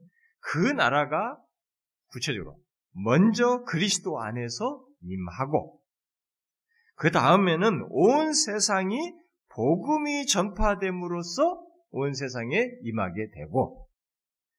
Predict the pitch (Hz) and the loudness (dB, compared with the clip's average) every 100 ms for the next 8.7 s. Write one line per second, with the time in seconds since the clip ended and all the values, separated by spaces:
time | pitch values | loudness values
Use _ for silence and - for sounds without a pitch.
0 | _ _ - 202 285 - 107 160 269 349 | _ _ -6 -2 -2 -2 2 4 4 2
1 | 285 294 254 240 233 320 - _ _ _ | 2 2 2 2 0 -2 -8 _ _ _
2 | _ - 110 127 147 156 151 131 98 80 | _ -12 -6 0 2 4 2 0 -4 -8
3 | - _ _ _ _ _ _ _ _ _ | -20 _ _ _ _ _ _ _ _ _
4 | - 117 139 170 156 135 98 110 240 - | -12 -4 0 2 4 2 0 -4 -4 -8
5 | _ - 101 104 90 82 80 78 85 71 | _ -8 -2 -2 -2 -4 -8 -6 -6 -8
6 | - - - 110 131 190 302 302 - _ | -12 -16 -6 -2 0 0 0 -2 -12 _
7 | _ _ _ - 123 98 - 80 78 76 | _ _ _ -8 -6 -6 -8 -10 -14 -18
8 | 76 78 - - - - | -14 -14 -12 -6 -6 -8